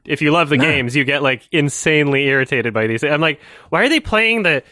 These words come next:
Speaker 1: the Covenant door opening sound on a U N S C ship?" I'm like,
Speaker 2: <laughs> Yeah.
Speaker 1: "Why, you can't just take from the sound library and go like, 'Oh, that looks, sounds cool,' and, like, put it there." They, they play the, like, uh,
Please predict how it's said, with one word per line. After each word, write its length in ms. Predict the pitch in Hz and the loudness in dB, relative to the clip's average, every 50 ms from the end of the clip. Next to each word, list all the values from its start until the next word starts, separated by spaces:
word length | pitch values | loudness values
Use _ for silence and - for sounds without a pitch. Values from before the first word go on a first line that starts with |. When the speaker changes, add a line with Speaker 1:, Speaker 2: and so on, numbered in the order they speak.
| _ _ _ _ | _ _ _ _
Speaker 1:
the 100 | - 156 | -4 -4
Covenant 640 | - - - 185 175 175 196 190 185 - 165 143 | -4 -2 -2 -2 0 0 0 0 -2 -4 -6 -4
door 320 | 120 143 147 151 165 165 160 | -2 0 2 4 4 4 4
opening 400 | 143 135 - 151 135 127 123 127 | 2 2 2 0 0 0 -2 -2
sound 480 | - - 143 127 120 120 120 120 123 | -2 -2 0 0 2 2 0 0 0
on 160 | 131 127 120 123 | 0 0 0 0
a 40 | |
U 200 | 120 117 131 139 | 0 0 2 2
N 80 | 139 131 | 2 2
S 160 | 127 123 - | 0 -2 -2
C 240 | - - 143 139 143 | -4 -4 -2 -2 -2
ship?" 260 | - - - 139 127 | -2 -2 -2 0 2
I'm 220 | 135 135 127 123 143 | 2 2 2 2 2
like, 300 | 147 147 131 - - - | 2 2 2 0 -2 -4
Speaker 2:
<laughs> 40 | |
Yeah. 200 | - 117 113 113 | -4 0 2 2
Speaker 1:
"Why, 240 | - 190 - 131 127 | 4 4 2 2 2
you 60 | 110 | 0
can't 280 | 98 92 294 277 247 220 | 0 0 0 0 0 0
just 240 | 240 214 - - - 190 - - - - _ | -2 -2 -2 -4 -12 -14 -14 -18 -20 -20 _
take 320 | _ - 196 196 226 - - | _ -4 -2 -2 -2 -2 -2
from 220 | - 214 202 196 | -2 0 0 0
the 80 | 185 160 | 0 -2
sound 380 | - - 170 170 175 180 180 | 0 0 0 2 0 0 0
library 440 | 170 151 143 143 135 139 135 135 135 | 0 0 0 0 0 0 0 2 0
and 80 | 135 135 | 0 0
go 120 | 139 135 | 0 0
like, 120 | 131 131 - | 0 0 0
'Oh, 120 | - - 359 | -2 -2 -2
that 160 | 180 226 302 | -2 -4 -4
looks, 220 | 349 196 - - | -6 -10 -10 -8
sounds 260 | - - 151 127 110 | -4 -4 -4 -4 -4
cool,' 260 | - - 113 110 131 175 | -6 -6 -6 -4 -4 -4
and, 120 | 165 127 113 | -4 -6 -6
like, 140 | 113 107 - | -8 -8 -6
put 140 | - 139 | -4 -4
it 100 | 131 127 | -4 -2
there." 220 | 117 123 123 127 - - - - - _ | -2 -2 -2 -2 -4 -8 -20 -20 -20 _
They, 180 | - 135 151 156 | -4 -2 -2 0
they 140 | 151 160 156 | 0 -2 -4
play 260 | 151 - 170 165 170 | -2 -2 -2 0 0
the, 180 | 170 175 165 151 | 0 2 2 2
like, 360 | 147 143 139 135 - - - | 2 0 0 -2 -4 -4 -4
uh, 440 | 147 131 123 120 117 117 117 117 | -2 -2 0 0 0 0 0 -2